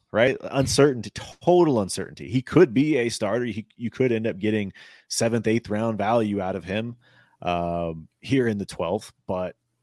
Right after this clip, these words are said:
it's just, it's kinda crazy to see. Uh, and then you do see the rest of those tight ends, like, like you talked about. We, this is about that range when, in one point seven five. You have Njoku's and Ingram's coming off the board, and the next thing you know, you're gonna have the Dulciches,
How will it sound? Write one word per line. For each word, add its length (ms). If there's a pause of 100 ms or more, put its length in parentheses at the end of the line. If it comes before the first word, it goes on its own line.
(280)
it's 160
just, 320
it's 140
kinda 240
crazy 340
to 80
see. 320 (460)
Uh, 160
and 120
then 120
you 100
do 140
see 180
the 160
rest 220
of 60
those 120
tight 240
ends, 160
like, 320
like 220
you 60
talked 280
about. 240
We, 200 (260)
this 260
is 120
about 280
that 220
range 420
when, 200
in 200
one 160
point 260
seven 220
five. 480 (520)
You 120
have 180
Njoku's 540
and 100
Ingram's 380
coming 200
off 180
the 60
board, 360
and 80
the 80
next 220
thing 120
you 80
know, 80
you're 120
gonna 120
have 140
the 80
Dulciches, 800